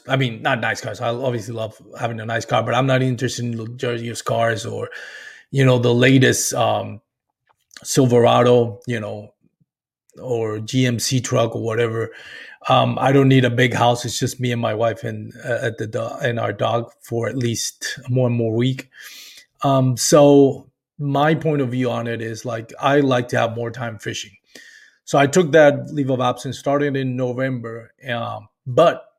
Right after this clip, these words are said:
uh, two weeks ago, they sent me a letter saying that business is picking back up in the airline industry. So they're cutting my two-year voluntary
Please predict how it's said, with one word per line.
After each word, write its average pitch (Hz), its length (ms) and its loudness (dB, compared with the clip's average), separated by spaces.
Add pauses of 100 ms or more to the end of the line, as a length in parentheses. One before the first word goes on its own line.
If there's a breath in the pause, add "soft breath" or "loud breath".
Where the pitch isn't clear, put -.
(360)
uh, 120 380 -2
two 139 120 -2
weeks 139 220 2
ago, 123 160 -2
they 120 140 -4
sent 123 200 -8
me 120 80 -8
a 117 60 -8
letter 113 440 -10
saying 117 360 -12
that 113 240 -12 (480 soft breath)
business 135 480 0
is 123 80 -12
picking 117 500 -6 (160)
back 113 260 -4
up 117 200 -4
in 110 140 -10
the 110 100 -10
airline 110 380 -12
industry. 110 600 -10
So 110 320 -6
they're 117 240 -2
cutting 123 560 -2 (460 loud breath)
my 120 500 2 (960)
two-year 143 420 8
voluntary 123 920 0